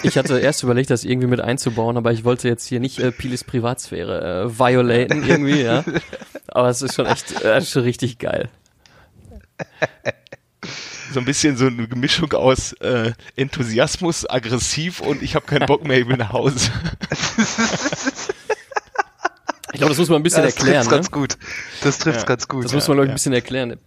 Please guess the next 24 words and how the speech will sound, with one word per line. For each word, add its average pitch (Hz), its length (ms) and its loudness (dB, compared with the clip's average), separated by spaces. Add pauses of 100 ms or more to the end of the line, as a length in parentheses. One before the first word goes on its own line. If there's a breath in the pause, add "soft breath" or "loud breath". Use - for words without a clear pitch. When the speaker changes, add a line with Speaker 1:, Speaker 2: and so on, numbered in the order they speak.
Speaker 1:
Der 120 120 -8
Pile 139 300 -8
war 123 140 -2
einfach 123 180 -4
am 123 120 -2
Wochenende 131 320 0
unterwegs 127 560 2
und, 127 360 2
ähm, 120 280 2
hat 120 120 -2
halt, 123 280 2
äh, 120 300 2
zwei 123 280 0
nice 117 360 -2
Tracks - 380 -4
zum 120 140 -2
Besten 117 400 -6
gegeben 120 300 -2
und 123 200 -6
die 127 120 0
in 127 80 0
unsere, 123 460 2
Speaker 3:
<laughs> 120 40 4
Speaker 1:
ähm, 120 240 0